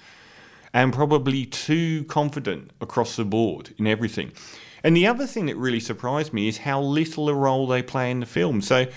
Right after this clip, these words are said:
I do think his comments were misguided, but not because they were offensive to Carey Mulligan. I just don't think that Margot Robbie would have suited the role as much as Carey Mulligan. And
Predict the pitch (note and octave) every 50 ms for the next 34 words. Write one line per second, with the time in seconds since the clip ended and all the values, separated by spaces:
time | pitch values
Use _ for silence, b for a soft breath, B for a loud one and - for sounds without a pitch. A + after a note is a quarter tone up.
0 | B B B B B B B B B B B C#3+ D#3 D3+ A3 A#3+ B3 A3+ - B3
1 | A#3 A3+ - F#3+ - - - - D#3+ E3 D#3 C3+ - - - C#3 C3+ C3 C3 C3
2 | C3 - - E3+ G3 G3+ F#3+ - G2+ F2+ - A2 - G2 D3+ F#3+ G#3 - G3 -
3 | - - - - C3+ C3 - D3 C3 C#3 - C3 B2 B2 A#2 A#2 A2+ A2+ C3+ B2+
4 | A2 - - G#2+ - G#2+ - C3+ B2 A#2+ A#2 G#2+ A2+ B2+ D3+ D#3+ D3 G2 D#2 B1
5 | - B B B B B B B B - C3 C3+ C3 F3 F#3 F3+ F3+ - D3+ C#3+
6 | C#3 A#2 - - - C#3 B2+ G2 F2 A#2 A#2 F#2+ A2 A#2+ A#2+ A#2 A2 A#2 A2+ A2
7 | A2 G#2+ G#2+ G#2 A2 G#2+ G2+ G2+ G#2 G2+ G#2 G2+ - - - A#2 A2 A2 - G#2
8 | G2+ G2+ F#2 G2 G2+ G2+ G2+ - - G#2 F#2+ G#2 G2+ G#2+ A#2 C#3 - - - -
9 | - G2 - - - F2+ F2 F2+ E2+ F#2+ F#2+ F#2 F#2+ G#2 G2+ A#2 C3+ D3 D3+ B
10 | B B B B B B B B B - C3+ C3+ C#3 D3 D3 C3+ - -